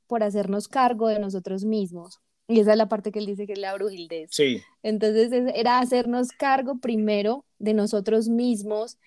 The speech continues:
Speaker 1: de empoderarnos, de cambiar la manera como estábamos hablando, de cambiar esas creencias que hasta ese momento habían sido limitantes, transformarlas, volverlas potenciadoras de nuestra vida, y ahí sí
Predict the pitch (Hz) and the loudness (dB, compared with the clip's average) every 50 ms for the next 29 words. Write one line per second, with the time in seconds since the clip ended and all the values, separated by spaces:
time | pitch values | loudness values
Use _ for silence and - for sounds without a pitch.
0 | _ _ _ _ _ - 220 220 220 196 220 214 214 208 208 214 220 233 233 226 | _ _ _ _ _ 0 2 2 4 4 4 6 6 6 4 4 2 2 2 0
1 | 214 220 220 220 220 233 247 254 - - 226 214 - 214 208 208 202 202 208 208 | 0 -2 -2 -2 -2 -2 -4 -6 -8 -8 -8 -6 -6 -6 -6 -6 -4 -4 -2 -2
2 | 220 226 220 202 202 208 208 208 214 220 - - 262 254 240 240 240 240 - - | -2 0 -2 -2 -2 -2 -2 -4 -4 -6 -6 -4 -4 -4 -2 -4 -6 -6 -6 -2
3 | 254 247 254 262 269 269 269 254 240 220 202 208 208 202 196 190 185 185 185 180 | -2 0 0 -2 -4 -4 -4 -2 0 0 0 0 0 0 -2 -2 -4 -6 -6 -8
4 | 185 190 - _ _ _ _ _ _ _ _ - 214 214 202 - 220 220 220 208 | -8 -10 -14 _ _ _ _ _ _ _ _ 0 0 0 2 2 2 4 4 4
5 | 220 226 262 254 247 254 - 233 220 208 208 214 220 226 220 220 247 247 247 247 | 4 2 0 -2 -4 -4 0 2 2 4 4 4 4 4 2 0 -2 -4 -4 -4
6 | - 262 240 - 226 202 196 196 214 233 233 226 214 190 190 190 202 202 214 220 | -4 -6 -2 0 0 0 0 0 0 0 0 0 0 0 -2 0 0 0 2 2
7 | 220 226 220 247 247 240 233 233 233 226 220 208 - - 214 208 190 180 180 - | 2 2 0 2 2 2 2 2 2 0 0 0 0 0 0 0 0 -2 -6 -10
8 | - 185 190 185 - - _ _ _ _ _ _ _ - 220 220 220 214 208 202 | -10 -12 -12 -12 -18 -20 _ _ _ _ _ _ _ 0 4 4 4 4 4 2
9 | - 214 208 202 202 214 214 220 214 202 190 190 180 185 185 190 196 196 202 202 | 2 2 2 2 2 2 2 0 0 0 -2 -4 -4 -6 -6 -8 -6 -4 -4 -2
10 | 208 214 214 - - - 247 233 226 - 220 208 196 190 214 196 190 190 190 190 | 0 0 -2 -2 0 0 0 2 2 4 2 2 2 2 0 0 0 0 0 0
11 | 196 208 226 226 220 208 196 - - 220 196 180 190 233 262 285 269 247 233 233 | 0 0 0 0 0 -2 -2 -4 -4 -2 -2 0 0 0 0 0 0 0 -2 -2
12 | - _ _ _ _ _ _ _ _ _ - 233 214 208 202 208 196 - 285 302 | -6 _ _ _ _ _ _ _ _ _ 4 6 6 6 4 2 2 0 0 0
13 | 311 349 339 _ | 0 -2 -6 _